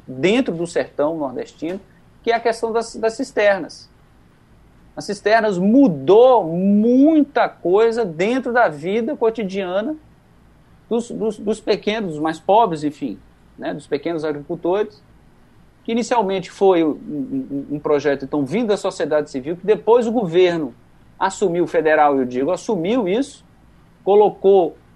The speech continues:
uma grande escala, como diz o, o, o Arlindo. O problema é que, quando você faz da sociedade civil, o problema é a escala que o Estado consegue dar. Nenhuma o-, sociedade civil organiza-,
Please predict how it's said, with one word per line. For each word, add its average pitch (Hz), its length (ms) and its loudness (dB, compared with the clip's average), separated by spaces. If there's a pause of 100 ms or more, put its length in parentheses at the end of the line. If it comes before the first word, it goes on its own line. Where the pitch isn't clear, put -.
(140)
uma 180 200 -4
grande 226 260 4
escala, 226 480 2
como 185 260 -2
diz 147 240 -2
o, 147 60 -2
o, 127 520 -4
o 135 60 0
Arlindo. 156 400 -2
O 170 40 -8
problema 180 340 -4
é 202 40 -8
que, - 140 -16
quando 208 180 -8
você 190 120 -6
faz 170 160 -4
da 160 80 -8
sociedade 151 500 -4
civil, 170 280 0
o 185 260 -4
problema 208 340 -4
é - 20 -4
a - 20 -2
escala 214 580 2
que 208 140 -6
o 226 40 -2
Estado 220 400 -2
consegue 240 380 -4
dar. 185 400 -2 (1040)
Nenhuma 214 320 -2
o-, 190 220 2
sociedade 185 500 -2
civil 175 300 0
organiza-, 170 360 -2